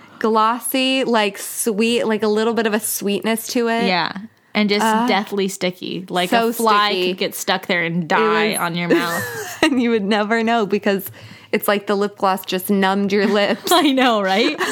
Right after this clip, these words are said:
Speaker 1: <laughs>
Speaker 2: My mom did have that, like, plumping lip gloss that just, like, stung and burned your lips until they, like, swelled up.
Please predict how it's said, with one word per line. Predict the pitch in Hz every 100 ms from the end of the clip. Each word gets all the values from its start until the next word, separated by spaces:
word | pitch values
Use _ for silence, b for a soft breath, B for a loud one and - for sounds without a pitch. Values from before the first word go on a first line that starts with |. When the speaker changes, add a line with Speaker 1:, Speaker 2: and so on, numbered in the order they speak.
| 247
Speaker 1:
<laughs> | B B
Speaker 2:
My | 262 330
mom | 247 214 320 269
did | 226 233
have | 233 220 214
that, | 202
like, | 196 190
plumping | - 185 190 214 233
lip | 240 240
gloss | 240 254 247
that | 208
just, | 208
like, | 214 -
stung | - - 185 202 214
and | 202 180
burned | 180 180 190
your | 190
lips | 170 170 -
until | 185 202
they, | 190
like, | 180 180
swelled | - - 196 180 170
up. | 165 214 -